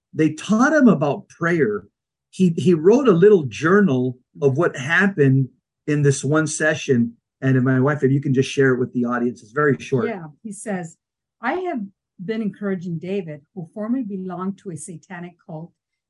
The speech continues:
Speaker 2: and is possessed, to pray daily deliverance prayers in addition to attending exorcism sessions.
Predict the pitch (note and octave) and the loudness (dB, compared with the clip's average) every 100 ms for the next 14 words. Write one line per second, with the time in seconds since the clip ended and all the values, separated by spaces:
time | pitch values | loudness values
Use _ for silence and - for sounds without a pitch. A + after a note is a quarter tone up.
0 | - G3 - - F#3 E3 G#3 D3+ C3+ - | -8 -6 -6 -6 -6 -2 -2 -2 -8 -14
1 | _ _ _ _ _ - F3 F#3+ A3 B3 | _ _ _ _ _ -6 -2 2 4 4
2 | G#3 F#3+ F#3 G3+ G#3 _ F3 E3+ F#3+ A3+ | 4 4 4 2 0 _ -4 0 2 2
3 | E3 - F3 D3+ D3+ - - _ _ - | -2 -2 -4 -2 -6 -14 -20 _ _ 0
4 | F#3+ E3+ A3 A#3+ - D#3+ D#3+ - A3 E3 | 2 4 4 2 2 -2 -4 -6 -4 -4
5 | - F#3+ F#3 A#3 F3+ F#3 F#3+ - D#3+ D3+ | -2 0 0 -2 -6 -10 -12 -14 -10 -10
6 | - G#3 - C#3+ - | -8 -10 -10 -14 -14